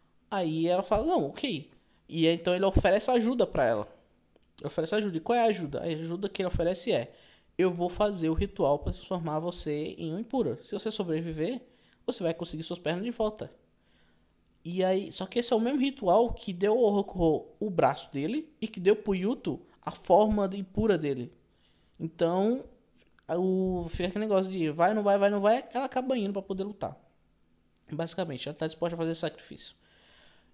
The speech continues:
E isso é uma coisa que não dá, a gente não entende agora, mas quando a gente vai ver o flashback da história de fato, porque eu tô dizendo, em,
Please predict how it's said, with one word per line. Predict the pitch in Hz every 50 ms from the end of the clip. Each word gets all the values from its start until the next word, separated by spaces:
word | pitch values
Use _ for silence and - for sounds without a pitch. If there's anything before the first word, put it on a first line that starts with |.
| _ _
E | - 208 254 269 262
isso | 247 240 - - - 240 196
é | 180 196 220 233 185 113 - - - _ _ _ _ _
uma | - 170 185 185 180 180 180 180 175 175 175 170 170 165 165 160 160 160 160
coisa | 160 - 170 170 202 190 180 165 156
que | - - - - 180 175 175 175 175 170 170 165 156 160
não | 180 202 240 247
dá, | 240 233
a | 226 214 - - - - 180
gente | 180 202 196
não | 214 220
entende | 220 - 208 196
agora, | 175 151 143 147 165 208 220 160 135 147
mas | 151 160 170
quando | - 247 269
a |
gente | 277 240
vai | 208 180
ver | 175 160 165
o | 170 165 165
flashback | - - - 170 - - 160 151 156 156 -
da | 160 156
história | 147 - - 156 143 139
de | 139 139
fato, | - - - 160 175 175 - - - - _ _ _ _ _ - - _ _
porque | - 175 180
eu | 185
tô | 180 226
dizendo, | 226 196 147 - - - - - _ _ _ _ _
em, | - 180 180 180 180